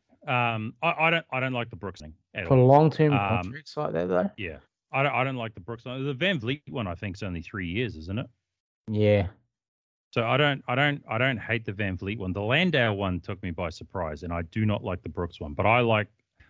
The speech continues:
Speaker 1: what I say. I like. I don't hate the Van Vliet signing. It's an overpay.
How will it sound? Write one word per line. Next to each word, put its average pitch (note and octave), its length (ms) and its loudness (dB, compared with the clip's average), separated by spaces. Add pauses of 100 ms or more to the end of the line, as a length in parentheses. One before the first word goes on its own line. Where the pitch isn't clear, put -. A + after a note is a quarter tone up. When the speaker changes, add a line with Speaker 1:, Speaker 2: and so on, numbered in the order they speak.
(240)
Speaker 1:
what A2+ 240 0 (400)
I C3 100 -8
say. B2 180 -4
I G2 140 2
like. F2 320 -4
I A2 140 2 (160)
don't A#2 280 0 (200)
hate A2+ 240 -4
the G2 80 -6
Van F#2 240 -2
Vliet G2 240 -8
signing. F2 340 -6
It's G#2+ 160 -2
an B2+ 120 2
overpay. A#2 840 -4